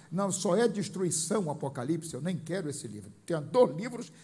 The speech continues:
que ela não gostava: o do Apocalipse, porque assombrava, e o do Cântico de Salomão, porque ela se, a, achava que era muito erótico, então não podia estar na Bíblia. Portanto, queridos,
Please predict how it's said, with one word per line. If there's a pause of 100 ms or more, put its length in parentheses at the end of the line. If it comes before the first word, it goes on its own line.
(140)
que
ela
não
gostava:
o
do
Apocalipse, (180)
porque
assombrava, (560)
e
o
do
Cântico
de
Salomão, (240)
porque
ela
se,
a,
achava
que
era
muito
erótico,
então
não
podia
estar
na
Bíblia. (880)
Portanto,
queridos,